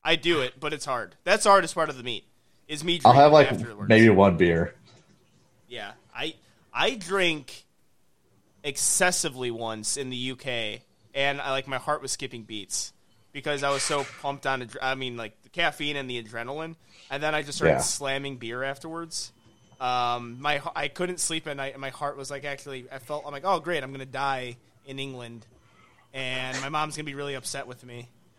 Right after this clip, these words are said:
Speaker 1: because
Speaker 2: I, I was planning my, like, my after party, like, a week after.
Speaker 1: That's a g-, that's, that's a good idea.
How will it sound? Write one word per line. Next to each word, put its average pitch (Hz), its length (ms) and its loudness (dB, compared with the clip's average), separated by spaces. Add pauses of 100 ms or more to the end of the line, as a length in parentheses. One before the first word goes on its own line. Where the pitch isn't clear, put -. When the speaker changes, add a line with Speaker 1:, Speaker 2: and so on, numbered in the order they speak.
(500)
Speaker 1:
because 143 840 -4
Speaker 2:
I, 87 40 6
I 113 180 10
was 135 200 8
planning 147 340 8
my, 120 140 10
like, 104 340 8 (180)
my 98 140 6
after 95 280 6
party, 90 260 6
like, 87 120 8
a 90 60 6
week 82 240 2
after. 71 520 4 (680)
Speaker 1:
That's 185 220 -6
a - 20 -12
g-, 190 80 -10
that's, 196 380 4
that's 170 300 6
a 151 40 -6
good 139 180 -4
idea. 113 420 -10